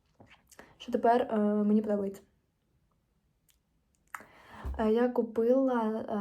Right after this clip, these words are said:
е, стрази для нігтів в Наомі. Такі маленькі-маленькі. На-, але я не знаю, що з ними зробити.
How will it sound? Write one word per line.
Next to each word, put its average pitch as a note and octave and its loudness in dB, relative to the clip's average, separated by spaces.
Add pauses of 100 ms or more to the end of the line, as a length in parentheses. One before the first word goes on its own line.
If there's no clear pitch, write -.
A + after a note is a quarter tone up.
(140)
е, G#3+ -6
стрази A3+ 0 (680)
для G#3+ 4
нігтів G#3 0 (400)
в G#3+ -2
Наомі. F#3+ 0 (1300)
Такі A#3 2
маленькі-маленькі. A#3+ 2 (240)
На-, G#3+ -4
але G#3+ 2
я A#3+ 6
не A#3+ 2
знаю, B3 0
що A3 -6
з G#3 -2
ними A3+ -2
зробити. G3 -4